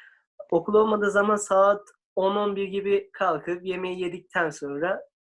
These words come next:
işe gidiyorduk. Yani karton toplarken sürekli bir mahalleyi üç dört defa geziyorsun.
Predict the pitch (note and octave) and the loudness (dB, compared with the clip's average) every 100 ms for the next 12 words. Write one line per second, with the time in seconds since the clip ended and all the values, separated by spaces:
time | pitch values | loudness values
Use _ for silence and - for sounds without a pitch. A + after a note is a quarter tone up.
0 | _ - F3+ - F3+ C#3+ C#3+ C#3 E3 A3 | _ -16 -10 -6 -6 -4 -4 -4 -4 -4
1 | - _ _ - - _ - D#3+ F3 F3 | -8 _ _ -20 -20 _ -4 -2 -2 0
2 | F3+ F3+ F3+ G#3+ G#3 G#3 G#3 G#3 G3+ G3+ | 2 2 0 -2 0 -2 2 2 2 0
3 | G#3 G#3 A3 G3+ G3+ - G#3+ G#3 G#3 D#3 | -6 -4 -2 -2 -2 -2 0 0 -2 -6
4 | G#3 G3+ F#3+ F3+ G3 G#3+ G3+ - - G3 | -4 0 0 0 -6 -8 -10 -12 -4 -4
5 | E3 D#3+ F3+ F#3+ F3 F3 E3 D#3+ C#3 - | -2 -4 -2 -4 0 -2 0 -6 -6 -10
6 | F3+ G#3 | -14 -14